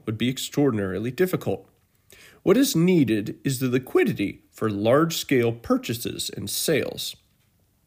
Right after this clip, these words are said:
This is where usury came in. They sent out the needed liquidity for the sole purpose of facilitating exchange in a cash-constrained economy. Interest in this case would represent a return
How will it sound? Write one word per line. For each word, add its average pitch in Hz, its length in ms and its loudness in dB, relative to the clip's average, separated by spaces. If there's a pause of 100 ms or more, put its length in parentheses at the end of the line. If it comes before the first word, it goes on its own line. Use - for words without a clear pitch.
(280)
This 120 280 0
is 113 120 -2
where 113 140 4
usury 139 640 6
came 95 320 -4
in. 85 240 -12 (580)
They 156 240 8
sent 185 400 2
out 160 280 4
the 110 80 2
needed 151 720 2
liquidity 123 720 2 (160)
for 131 100 2
the 120 100 4
sole 170 460 4
purpose - 640 -4
of 117 200 -4
facilitating 117 840 -2
exchange 117 800 -4 (320)
in 120 140 2
a 117 60 2
cash-constrained 117 1200 -2
economy. 131 600 0 (1040)
Interest 156 520 4
in 104 240 -2
this 208 360 2
case - 600 -6
would 120 200 0
represent 120 580 2
a 113 60 -2
return 110 640 0